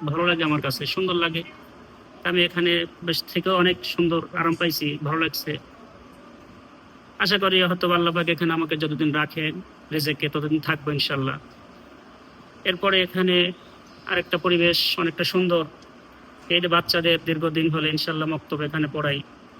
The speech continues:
তো আমি আসার আগে এখানে এই মসজিদ ভিত্তিক মক্তবটা চালু ছিল না যদিও, তো আমি আসার পরে এখানে মসজিদ কমিটির পক্ষ থেকে একটু আলোচনা করে যে, "ভাই, এখানে একটু মসজিদ ভিত্তিক মক্তব চালু করা যায় কিনা?"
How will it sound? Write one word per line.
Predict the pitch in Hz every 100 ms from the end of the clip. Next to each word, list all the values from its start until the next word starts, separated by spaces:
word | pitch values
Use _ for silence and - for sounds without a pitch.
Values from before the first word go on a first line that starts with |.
| - -
তো | 160
আমি | 180 202 208
আসার | - 190 202
আগে | 190 185 196 165
এখানে | 165 180 185
এই | 185 180 170 165 160 151 - - - -
মসজিদ | 156 - 226 202
ভিত্তিক | 220 - 220
মক্তবটা | 196 196 - 196 202
চালু | 185 196 190
ছিল | 185 214 214
না | 190 156 151
যদিও, | 156 147 135 - - - - - - -
তো | 190
আমি | 190
আসার | 185 - 190
পরে | 196 185
এখানে | 175 185 180 165
মসজিদ | - - 170 - 170
কমিটির | 170 170 165 165
পক্ষ | 165 - 170
থেকে | 170 160 151
একটু | - 151
আলোচনা | 151 147 175 160
করে | 151 143
যে, | 143
"ভাই, | 131 139 135
এখানে | 135 - 156
একটু | 151 170
মসজিদ | 156 151 143 190
ভিত্তিক | 196 - 190
মক্তব | 175 - 160
চালু | - 165
করা | 151 151
যায় | 147 143
কিনা?" | 127 139 131